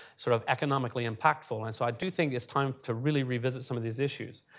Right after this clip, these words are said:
Another issue we've been really active on in Europe, uh, is what's, uh, known as the so-called right to be forgotten, um, which is a very amusingly named thing because obviously existentially this is not possible to have a right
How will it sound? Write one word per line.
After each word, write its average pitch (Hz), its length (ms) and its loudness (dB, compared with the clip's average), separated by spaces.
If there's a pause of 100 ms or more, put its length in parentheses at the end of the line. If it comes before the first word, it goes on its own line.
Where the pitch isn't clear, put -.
(320)
Another 220 300 8
issue 196 240 6
we've 160 80 4
been 151 180 4
really 165 280 4
active 139 320 4
on 131 260 2
in 120 220 0
Europe, 180 500 2
uh, 117 300 6
is 120 260 0
what's, - 400 -2
uh, 117 380 6
known 127 200 4
as 117 200 2
the 113 200 0 (280)
so-called 123 420 2
right 123 220 4
to 139 100 -8
be 123 100 -4
forgotten, 131 540 2 (680)
um, 135 160 6
which 127 160 2
is 117 160 0 (460)
a 139 100 6
very 147 260 10
amusingly 127 640 2
named 110 320 -2
thing 117 300 -2
because 110 280 -6
obviously 123 400 0
existentially 117 760 -6
this 117 160 -6
is 113 120 -6
not 117 260 -4
possible 147 480 -2
to - 140 -8
have 117 120 -2
a 117 60 2
right 113 320 -2